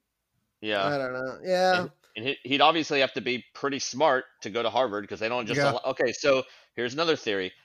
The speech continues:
Speaker 1: So they don't allow anybody just to go to Harvard unless you get your way paid in to Harvard. So there's people like, you know, that's been all sorts of scandals and everything that
Speaker 3: Mm-hmm.
Speaker 1: people have paid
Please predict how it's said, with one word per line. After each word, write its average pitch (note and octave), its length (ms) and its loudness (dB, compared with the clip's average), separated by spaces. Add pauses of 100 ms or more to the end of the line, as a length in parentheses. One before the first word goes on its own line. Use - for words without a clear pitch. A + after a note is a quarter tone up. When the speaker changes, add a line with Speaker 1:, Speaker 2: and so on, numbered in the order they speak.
Speaker 1:
So - 120 -8
they B2+ 80 0
don't D#3 160 2
allow C#3 240 4
anybody B2 460 0
just G#2 160 -8
to G#2 60 -10
go G#2+ 100 -2
to G2+ 80 -2
Harvard E2+ 480 -4
unless B2 720 0
you G#2 180 -6
get A#2+ 160 -2
your A2+ 240 -6
way A2+ 160 -2
paid C3 320 -2
in A2+ 280 -4 (160)
to G2+ 100 -6
Harvard. F#2+ 420 -2 (120)
So A2 200 -4
there's A2 160 -6
people B2 440 -4
like, G#2+ 220 -2
you A#2+ 60 -4
know, G#2 120 0
that's G2+ 200 -6
been A2 220 -8
all A2+ 120 -2
sorts - 220 -10
of F#2+ 80 -14
scandals G2+ 580 -6
and G2+ 80 -12
everything G2+ 440 -8
that G2 200 -4 (100)
Speaker 3:
Mm-hmm. C3 200 -10
Speaker 1:
people G#2+ 240 -4
have G#2 140 -4
paid A2+ 180 -2